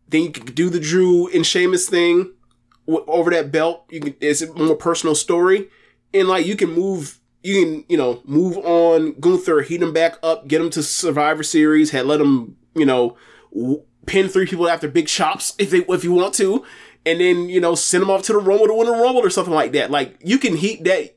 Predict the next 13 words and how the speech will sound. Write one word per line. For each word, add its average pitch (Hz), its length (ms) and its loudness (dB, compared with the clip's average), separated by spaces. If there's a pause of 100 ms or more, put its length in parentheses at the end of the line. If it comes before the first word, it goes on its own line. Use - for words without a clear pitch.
you 240 140 2
can 262 140 0
skid 233 260 -2
him 185 320 0 (800)
primed 214 500 2
and 196 140 0
ready 175 380 0
to 151 500 0 (280)
lose 196 260 0
his 240 100 -4
belt 170 380 -2 (160)
and 165 120 -2
then 156 360 0